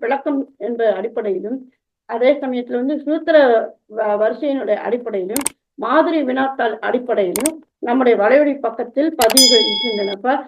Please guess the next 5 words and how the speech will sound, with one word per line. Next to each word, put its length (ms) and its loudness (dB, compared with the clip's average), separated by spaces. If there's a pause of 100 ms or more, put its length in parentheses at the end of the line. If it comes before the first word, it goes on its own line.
(280)
அவற்றின் 380 2
இணைப்பை 360 6 (100)
இணைக்கின்றேன், 560 2 (100)
இணைத்து 320 -2 (140)
படியுங்கள். 600 2